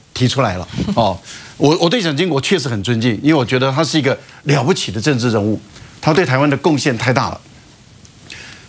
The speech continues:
蒋经国当时提出他的主张，是因为一九七九年的时候，我们一直在强调，那么中国大陆推出第一份的告台湾同胞书的这个时候，也就是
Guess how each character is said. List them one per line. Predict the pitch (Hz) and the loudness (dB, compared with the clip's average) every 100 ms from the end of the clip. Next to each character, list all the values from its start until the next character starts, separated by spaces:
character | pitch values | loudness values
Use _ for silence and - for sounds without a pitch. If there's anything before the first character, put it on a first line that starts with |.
| - | -8
蒋 | - 156 | 0 2
经 | 208 269 | 4 2
国 | 190 147 | 4 2
当 | 147 202 214 | 2 0 -2
时 | - 131 | -2 -2
提 | 127 147 | 0 0
出 | 139 175 | 2 0
他 | 165 170 | 0 2
的 | 143 | 2
主 | - 107 | 0 -4
张， | 87 139 147 | -2 0 0
是 | 302 170 143 | 2 0 2
因 | 160 175 | 2 2
为 | 170 113 - _ - | 2 -2 -10 _ -8
一 | - 220 | 0 0
九 | 202 131 98 | 2 -2 -2
七 | - 170 | -2 -2
九 | 160 123 90 | 0 0 -2
年 | 98 95 | -4 0
的 | 131 | 2
时 | 139 - | 2 2
候， | 131 | 4
我 | 110 | 4
们 | 262 | 2
一 | 175 | 2
直 | |
在 | 117 139 | 2 -2
强 | - 117 | -2 -2
调， | 135 113 - - - - - | 0 0 -4 -20 -20 -20 -6
那 | 151 | 0
么 | 139 123 - - - | 2 2 -2 -16 0
中 | 175 | 2
国 | 160 | 4
大 | 175 175 | 2 2
陆 | 156 135 - _ _ - - | 0 -2 -12 _ _ -20 -6
推 | - 175 | 0 0
出 | 170 160 | 0 -2
第 | - 190 | 0 2
一 | 160 | 2
份 | 190 131 | 0 0
的 | 113 98 - | -2 -4 -8
告 | - 170 110 | -2 0 0
台 | 107 | -2
湾 | 120 131 | 0 0
同 | 120 | 2
胞 | 113 117 | 2 2
书 | - 113 - - - - - - | 0 -2 -4 -10 -20 -20 -20 -2
的 | 143 120 | 0 2
这 | - | 2
个 | 175 | 2
时 | 147 | 2
候， | 135 | 2
也 | 123 | 2
就 | 170 | 0
是 | 147 | -2